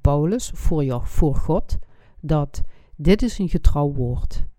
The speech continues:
en alle aanneming waardig, dat Christus Jezus in de wereld gekomen is om de zondaarden zalig te maken, van welke ik de voornaamste ben.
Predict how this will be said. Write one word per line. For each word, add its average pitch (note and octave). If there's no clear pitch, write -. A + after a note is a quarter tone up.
en C#3+
alle F#3+
aanneming G3
waardig, D3
dat -
Christus -
Jezus D3
in D#3+
de D3
wereld D3
gekomen C#3+
is F#3+
om D3+
de C#3
zondaarden C#3+
zalig C3+
te -
maken, F3
van D#3+
welke C#3
ik -
de G3+
voornaamste A3
ben. B2